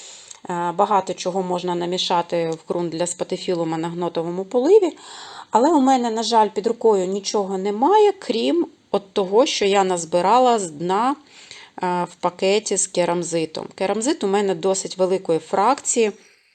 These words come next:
тому от на дні я отакі камінчики там навибирала.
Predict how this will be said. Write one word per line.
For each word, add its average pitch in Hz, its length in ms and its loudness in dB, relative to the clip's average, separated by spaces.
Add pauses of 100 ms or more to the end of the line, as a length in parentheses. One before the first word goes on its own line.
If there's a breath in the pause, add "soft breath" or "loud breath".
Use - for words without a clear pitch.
(200 soft breath)
тому 220 460 -2 (640)
от 185 200 2
на 180 160 2
дні 196 440 0
я 185 320 0
отакі 190 340 -4
камінчики 160 600 -4
там 156 260 -4
навибирала. 180 760 2